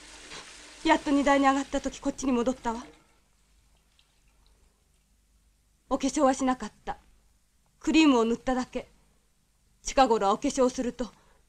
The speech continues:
ルージュを唇に当てたりするとゾクゾクって寒気がするんですもの。それから食事をした。牛乳一本。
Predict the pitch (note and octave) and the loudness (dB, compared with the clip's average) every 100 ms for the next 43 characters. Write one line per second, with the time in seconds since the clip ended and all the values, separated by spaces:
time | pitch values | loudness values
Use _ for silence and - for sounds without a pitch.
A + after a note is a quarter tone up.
0 | _ _ _ _ _ _ _ _ _ _ | _ _ _ _ _ _ _ _ _ _
1 | _ _ _ _ C4+ F#4 C#4 C#4+ - F4 | _ _ _ _ 6 8 8 2 0 4
2 | E4+ D#4 E4 E4+ - D#4+ - C#4+ C#4+ E4+ | 6 6 4 0 0 0 0 -2 0 0
3 | - F#4+ F#4 - F#4 D#4+ G4 G4 F#4+ D#4 | 2 2 2 0 2 4 6 6 4 2
4 | E4 D4 - B3 A#3 - _ _ _ _ | 0 0 -2 -6 -6 -14 _ _ _ _
5 | _ _ _ _ _ _ _ _ _ _ | _ _ _ _ _ _ _ _ _ _
6 | _ - - _ _ _ _ _ _ _ | _ -20 -20 _ _ _ _ _ _ _
7 | _ - C#4 A#3+ A#3+ A#3 C4+ B3+ G#3+ B3 | _ -8 -2 -2 0 -2 -4 -6 -4 -6
8 | B3+ - - - - - - - - E4 | -6 -10 -14 -14 -20 -20 -20 -8 -4 -4
9 | - - - _ _ _ _ _ _ _ | -6 -20 -20 _ _ _ _ _ _ _
10 | _ _ _ _ _ _ - D#4 D#4 D4 | _ _ _ _ _ _ 2 6 6 6
11 | D4+ - A3+ | 2 0 -4